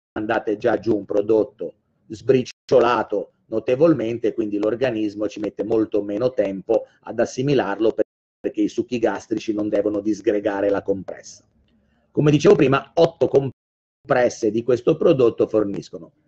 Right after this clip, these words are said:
i canonici cinque grammi di aminoacidi, purtroppo in Italia in un'etichetta non se ne può mettere di più, sia che tu sia una ballerina della Scala di trenta chili stanca o un giocatore di rugby di centoventi chili,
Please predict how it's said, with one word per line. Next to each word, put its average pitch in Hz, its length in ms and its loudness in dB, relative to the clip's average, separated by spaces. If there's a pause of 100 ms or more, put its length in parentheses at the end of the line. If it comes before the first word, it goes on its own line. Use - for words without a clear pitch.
(200)
i 185 120 -2
canonici 123 720 -2 (220)
cinque 185 360 -2
grammi 117 400 0
di 104 100 0
aminoacidi, 107 1080 -6
purtroppo 98 460 -4
in 95 80 -2
Italia 98 560 -2
in 98 160 -8
un'etichetta 98 800 -4
non 104 180 -6
se 98 120 -4
ne 95 120 -2
può 98 120 2
mettere 95 400 -4 (200)
di 95 140 -2
più, 98 360 2 (380)
sia 123 320 2
che 113 100 2
tu 110 120 2
sia 110 240 2
una 104 180 0
ballerina 107 640 2
della 107 240 0
Scala 113 420 -2
di 104 140 0
trenta 110 720 -4
chili 113 260 -2
stanca - 680 -6 (540)
o 117 100 -2
un 120 100 0
giocatore 120 540 4
di 107 120 0
rugby 107 440 0
di 101 140 -6
centoventi 110 760 -2
chili, 104 460 -4